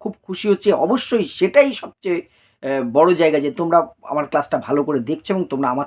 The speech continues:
থেকে ভালো জানো, এটা জেনে সত্যি আমার, আমার গর্বিত হওয়ার জায়গা এটাই।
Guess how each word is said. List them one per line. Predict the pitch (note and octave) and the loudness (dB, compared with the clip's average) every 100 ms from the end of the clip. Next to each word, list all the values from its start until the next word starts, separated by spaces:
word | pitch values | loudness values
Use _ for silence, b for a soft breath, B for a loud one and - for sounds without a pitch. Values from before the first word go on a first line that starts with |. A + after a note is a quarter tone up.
| - | -10
থেকে | E3+ D3+ | -12 -12
ভালো | - C3 C#3+ C3 | -8 -4 -2 0
জানো, | D3+ D#3+ A#2+ - _ - | 2 2 0 -12 _ -10
এটা | C3 | -6
জেনে | F3+ G3 | -2 -4
সত্যি | F3 F#3 - D4 | -4 -6 -4 -2
আমার, | B3+ F3 | 0 -2
আমার | - D3+ D#3 | -4 -4 -4
গর্বিত | G#2+ C3 D#3+ F#3+ | -4 -8 -6 -2
হওয়ার | C3+ A#2+ | 0 -2
জায়গা | G#2+ G#2 F#2+ | -4 -12 -12
এটাই। | G2+ A2 | -12 -12